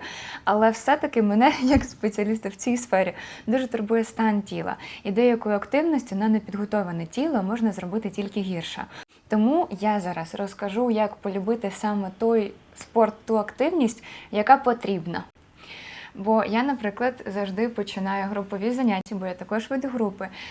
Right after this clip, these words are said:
з того, що ми місяць умовний вчимось базі. Бо треба навчитись дихати, навчитись активувати там живіт, м'язи, перевірити стабільність, рухливість суглобів.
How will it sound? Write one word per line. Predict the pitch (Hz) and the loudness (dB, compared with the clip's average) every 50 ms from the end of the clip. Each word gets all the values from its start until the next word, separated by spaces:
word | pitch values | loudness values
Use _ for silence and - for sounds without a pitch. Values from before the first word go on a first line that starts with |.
| - - | -16 -16
з | - | -12
того, | - - 240 226 240 226 | -4 -2 -2 0 0 -4
що | 233 - - 208 | -4 -4 -4 -2
ми | 196 196 196 190 | -2 -2 -2 -2
місяць | 190 214 247 269 240 220 - - 240 233 - | 0 2 4 4 4 4 2 0 -6 -4 -2
умовний | 269 262 262 262 285 277 277 262 262 | 0 2 2 2 2 0 -2 -4 -4
вчимось | 247 - - - 226 220 214 214 226 226 233 226 - - - - | -6 -6 -4 0 2 2 4 4 4 2 0 0 -4 -10 -10 -8
базі. | 208 196 202 208 185 175 175 160 - 160 - - | -4 2 4 4 4 4 0 -2 -6 -10 -10 -6
Бо | 214 233 | -6 -4
треба | 226 262 269 254 233 202 190 | 0 4 4 4 4 4 0
навчитись | 196 226 247 247 - - 311 311 320 311 302 | -2 -2 -4 -4 -4 -4 -4 -2 -2 -2 0
дихати, | 254 233 247 240 226 220 - 196 190 - 185 180 | 4 4 6 6 6 4 2 -4 -8 -8 -10 -10
навчитись | 196 196 190 - 254 247 269 262 - | -10 -10 -8 -8 -6 -6 -6 -6 -6
активувати | 269 - - - 269 247 254 233 220 214 214 226 233 240 247 240 240 226 | -8 -8 -6 -6 -2 -2 0 0 2 4 4 4 4 4 2 2 0 -2
там | 220 - 208 202 208 202 | 0 0 -2 0 0 -2
живіт, | 196 208 208 202 214 220 214 | -2 -2 -2 0 0 0 0
м'язи, | 214 202 190 196 190 190 190 185 175 160 - | -2 -2 -2 -2 -2 0 -2 -2 -4 -8 -8
перевірити | - 170 175 175 - - 196 202 220 220 | -8 -8 -8 -6 -8 -8 -8 -6 -6 -6
стабільність, | - - - 262 254 233 226 220 247 247 247 240 233 208 190 185 170 165 - - - - - - - - | -6 -2 0 0 0 0 -2 -2 0 0 2 2 2 2 0 -2 -4 -8 -12 -16 -16 -16 -16 -16 -12 -6
рухливість | - 196 196 208 226 262 269 269 254 - - 254 247 | -4 -4 -2 2 2 2 2 2 -2 -4 -6 -6 -6
суглобів. | - - 254 254 254 240 214 190 | -4 -2 0 2 4 4 2 0